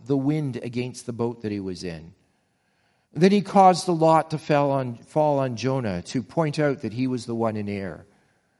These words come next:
And then when Jonah hit the water, he calmed the sea. And then God appointed a fish. And then the Lord spoke to the fish, and, and the fish puked Jonah up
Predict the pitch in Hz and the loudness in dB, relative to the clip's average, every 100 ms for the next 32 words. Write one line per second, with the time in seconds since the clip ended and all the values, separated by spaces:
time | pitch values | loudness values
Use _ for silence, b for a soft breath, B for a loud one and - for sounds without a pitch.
0 | _ - 180 190 185 180 190 175 180 180 | _ 0 2 4 6 6 6 4 4 2
1 | 165 165 165 143 123 - 165 156 143 131 | 4 6 6 2 -2 0 2 2 0 -2
2 | - 160 131 101 B B B - 175 185 | 0 2 2 -2 B B B 0 2 6
3 | 180 185 185 - 196 185 170 160 151 - | 8 8 6 4 4 4 4 2 0 2
4 | 185 127 92 - - b b b b - | 4 4 0 -10 -12 b b b b -2
5 | 180 190 185 180 185 175 - - 196 185 | 2 4 4 6 6 4 0 4 4 4
6 | 156 151 - 165 139 - 147 B - 151 | -4 -4 2 2 2 0 -2 B -4 -2
7 | 147 - 196 175 - - 196 110 117 170 | -2 2 2 2 -4 -6 -6 -2 2 2
8 | 165 151 156 160 - _ | 2 2 2 2 -2 _